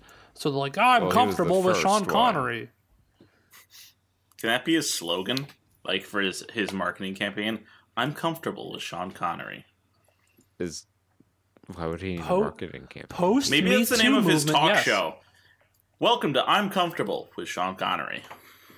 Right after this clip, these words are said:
Speaker 1: Post Me Too movement, yes. I would say that's an appropriate, to say you're comfortable with somebody means they're not going to touch me.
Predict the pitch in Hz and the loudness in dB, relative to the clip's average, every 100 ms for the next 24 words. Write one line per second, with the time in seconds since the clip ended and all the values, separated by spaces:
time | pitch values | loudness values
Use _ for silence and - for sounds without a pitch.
0 | _ _ _ - 170 190 226 - 196 202 | _ _ _ -6 0 2 0 -2 -2 0
1 | - 214 202 151 147 156 147 139 131 165 | 0 2 2 0 -2 0 0 0 -2 0
2 | 139 - - - 147 151 143 - 147 139 | 0 -2 -8 -2 0 0 -2 0 2 2
3 | 131 - 147 151 165 147 143 151 143 147 | 0 -2 -2 0 0 -2 -2 -4 0 0
4 | 135 127 - - - - _ _ - - | 0 -2 -8 -20 -20 -20 _ _ -10 -4
5 | 151 175 165 165 160 175 170 165 147 139 | 0 2 4 4 2 0 -2 0 2 2
6 | 139 135 131 131 131 131 127 - - _ | 0 -2 -2 -2 -2 -4 -6 -8 -16 _
7 | 135 139 139 143 131 147 139 127 123 - | -4 0 0 0 -2 -2 -4 -4 -8 -12
8 | - 127 - 127 | -8 -8 -8 -12